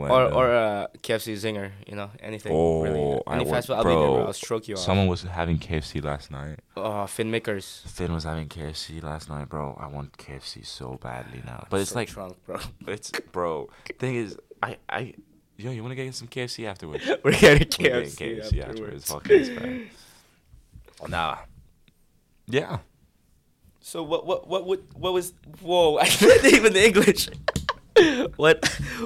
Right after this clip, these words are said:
Speaker 2: what is the gayest thing that you would do? Made out with a man, you
Speaker 1: I
Speaker 2: said.
Speaker 1: think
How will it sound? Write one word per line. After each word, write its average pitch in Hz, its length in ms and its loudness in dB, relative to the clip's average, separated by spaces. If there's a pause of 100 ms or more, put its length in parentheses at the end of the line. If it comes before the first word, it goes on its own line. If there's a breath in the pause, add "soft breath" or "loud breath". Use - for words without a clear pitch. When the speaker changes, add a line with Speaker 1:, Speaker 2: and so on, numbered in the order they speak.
(140 loud breath)
Speaker 2:
what - 220 8 (580)
is 135 80 -6
the 131 80 -8
gayest 127 320 -2
thing 107 240 -6
that 104 100 -14
you 104 140 -10
would 104 80 -10
do? 101 120 -10 (1800 soft breath)
Made 131 160 -2
out 170 80 -6
with 160 100 -4
a 165 60 -2
man, 123 300 -10
you - 120 -2
Speaker 1:
I 104 120 2
Speaker 2:
said. 120 40 -12
Speaker 1:
think 135 220 -8